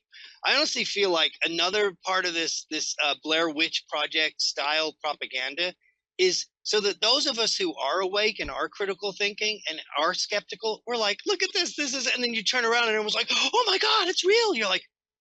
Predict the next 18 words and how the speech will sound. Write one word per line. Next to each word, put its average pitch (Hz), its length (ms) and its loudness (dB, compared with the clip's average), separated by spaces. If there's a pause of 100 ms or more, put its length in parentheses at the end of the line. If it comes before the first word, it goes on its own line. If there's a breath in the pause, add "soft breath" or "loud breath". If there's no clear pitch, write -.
(220)
"There's 151 180 -2
no 139 160 -2
hope." 139 260 -2 (120)
It's 170 160 0
like, 165 180 2 (260)
uh, - 260 -8
like, 165 180 0 (420)
there's 214 220 2
no 262 120 4
hope 254 300 2
because 202 320 -2
people 226 300 -2
are 202 80 0
so 233 280 0
dumb. 202 400 -2 (480 loud breath)
And 214 100 0
then 220 120 0
they'll 202 220 0